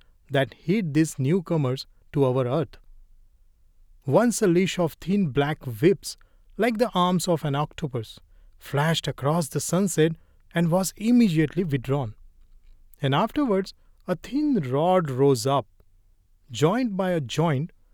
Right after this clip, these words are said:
bearing at its apex a circular disc that spun with wobbling motion. What could be going on there? Most of the spectators had gathered in one or two groups, one a little crowd towards Woking,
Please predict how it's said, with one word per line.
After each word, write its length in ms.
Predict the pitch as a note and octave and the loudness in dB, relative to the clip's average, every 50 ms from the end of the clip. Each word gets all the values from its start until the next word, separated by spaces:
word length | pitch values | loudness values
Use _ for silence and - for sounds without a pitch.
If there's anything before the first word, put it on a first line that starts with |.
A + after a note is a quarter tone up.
| _ _ _ _ _ _ | _ _ _ _ _ _
bearing 480 | B2 A2 D3 F3 G#3+ A#3 A#3+ A#3+ A#3 A3 | -4 2 2 2 4 4 2 2 2 2
at 160 | G#3 F#3 - | 0 0 -2
its 220 | G#3 F#3+ - - - - - | -4 -4 -6 -10 -12 -8 -8
apex 400 | A3+ - - A3+ G#3+ - - - - - | -8 -4 -2 -2 -2 -2 -4 -10 -8 -6
a 80 | D#3+ | -6
circular 640 | - - - - G3 A#3 A3+ - - A3+ G3+ G3+ F#3 | -4 -4 -2 -2 -2 -2 -2 -2 -2 2 2 4 2
disc 420 | C#3+ B2 B2+ E3+ F3 - - - - _ _ _ _ _ - | 2 2 2 2 2 2 -2 -10 -14 _ _ _ _ _ -4
that 180 | - C#3 - | -4 -2 -2
spun 460 | - - - _ - A#3 A#3+ A#3 F#3+ | -2 -8 -6 _ 0 0 2 2 2
with 320 | E3 F#3+ D#3+ C3 B2 A2 G2+ - | 0 0 -2 -2 -6 -8 -4 0
wobbling 400 | C#3+ F#3+ F#3+ F3+ G3 G3 F3+ D#3 | 0 0 2 2 2 2 2 2
motion. 440 | D3+ F3+ F#3 - - C#3 A#2 A2 - _ _ _ _ _ _ _ - _ _ _ - | 2 0 0 -2 -2 -4 -6 -6 -8 _ _ _ _ _ _ _ -20 _ _ _ -8
What 360 | B2 A#2+ C#3 F#3+ G#3+ - - | -4 -4 -2 -2 -4 -6 -6
could 240 | - F3 A3+ A3+ - | -2 -2 -2 -2 -2
be 80 | C#4 | -4
going 320 | B3 F#3 E3+ F#3 G3+ G#3 G3+ | -2 0 0 0 2 2 0
on 220 | G3 G3 G3 F3 | 0 -2 -2 0
there? 240 | C#3 D3 G#3 A3 E3 - _ - - - _ _ _ _ _ _ _ _ _ _ _ _ _ _ _ _ _ _ _ _ _ _ _ _ - | 0 -2 -2 -2 -6 -10 _ -20 -20 -20 _ _ _ _ _ _ _ _ _ _ _ _ _ _ _ _ _ _ _ _ _ _ _ _ -4
Most 340 | C3 C3 F#3+ B3 G#3 - - | -2 0 2 0 0 -2 -2
of 120 | G#3 F#3 F3 | -4 -4 -4
the 60 | E3 | -4
spectators 680 | - - - E3 D3+ - D#3+ D#3 C#3+ D3+ D3 C#3+ - - - | -6 -2 -2 -2 -2 0 -2 -2 0 -2 -2 -4 -6 -14 -10
had 320 | - C#3 C3 B2+ B2+ B2 - | -6 -6 -6 -6 -6 -8 -4
gathered 480 | - C#3 D3 D#3 D3 C3+ B2 B2 B2+ - _ _ _ - _ | -2 0 0 2 2 0 -2 -2 -4 -10 _ _ _ -18 _
in 240 | - D#3 C#3+ B2+ A2 | -4 -2 -2 -2 0
one 180 | A#2+ D#3+ F#3 F#3 | 0 0 0 0
or 120 | F3+ F3+ | 0 -2
two 180 | D#3+ - D#3 C#3+ | -2 -2 -2 -2
groups, 420 | A#2+ A#2+ C3 B2+ A#2 - - - - _ _ _ _ _ _ _ _ _ _ _ _ - | -2 -2 -2 -2 -2 -4 -10 -18 -18 _ _ _ _ _ _ _ _ _ _ _ _ -4
one 180 | E3+ G#3+ A3 | -2 0 2
a 80 | G#3 G3 | 2 2
little 320 | E3+ D#3 D3 - D#3 D3+ | 2 2 2 0 0 -2
crowd 400 | D3 - - C#3+ C3+ C3+ C3+ - | -2 -2 -2 0 0 0 0 -2
towards 360 | - C3+ A#2+ B2+ B2 G#2+ - - | -2 -2 -2 -2 -2 -4 -2 0
Woking, 440 | C3+ D#3 D#3 - D3 C3+ C3+ C3+ | 0 0 0 0 -2 -2 -2 -2